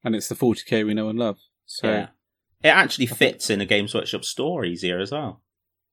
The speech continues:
Speaker 2: Like, if you wanted to play in a store.
Speaker 1: Yeah.
Speaker 2: Like, I remember
Speaker 1: Yeah.
Speaker 2: getting so flipping livid when I would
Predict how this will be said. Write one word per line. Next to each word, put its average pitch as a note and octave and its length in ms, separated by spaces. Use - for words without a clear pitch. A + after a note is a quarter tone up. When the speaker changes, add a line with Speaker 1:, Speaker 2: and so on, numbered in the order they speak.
Speaker 2:
Like, - 140
if - 40
you A2+ 60
wanted G#2+ 240
to - 60
play G#2+ 200
in G2 80
a G2+ 40
store. D#2+ 540
Speaker 1:
Yeah. B2+ 240
Speaker 2:
Like, - 80
I - 40
remember B2 240
Speaker 1:
Yeah. A#2 100
Speaker 2:
getting G#2 100
so C#3 240
flipping A#2+ 520
livid G#2+ 420
when F#2 160
I F2 100
would F2 220